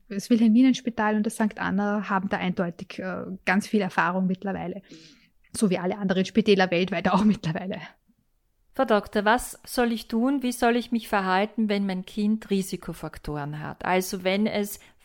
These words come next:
Speaker 2: Vorerkrankungen aufweist, die darauf, äh, Rückschluss, äh, ziehen lassen, dass es schwer erkranken könnte, wenn es sich ansteckt.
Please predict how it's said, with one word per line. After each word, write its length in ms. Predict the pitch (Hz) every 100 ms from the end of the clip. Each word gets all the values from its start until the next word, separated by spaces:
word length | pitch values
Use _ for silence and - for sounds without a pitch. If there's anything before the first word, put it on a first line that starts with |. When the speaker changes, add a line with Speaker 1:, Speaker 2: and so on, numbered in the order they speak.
| _ -
Speaker 2:
Vorerkrankungen 960 | - 226 220 220 208 196 214 - 214 208
aufweist, 760 | 175 196 - 190 185 196 - - - _ _ -
die 400 | 226 226 - _
darauf, 440 | 196 190 190 196 -
äh, 260 | 156 123
Rückschluss, 600 | 208 220 220 - 220 -
äh, 240 | - 123 226
ziehen 240 | - 214
lassen, 460 | 202 180 180 - 202 - -
dass 200 | 190 185
es 100 | 202
schwer 260 | - 185 185
erkranken 520 | - 170 175 - 196
könnte, 580 | - 214 226 220 175 165
wenn 140 | 151
es 140 | 147
sich 220 | - 170 -
ansteckt. 760 | - 170 - 151 - - -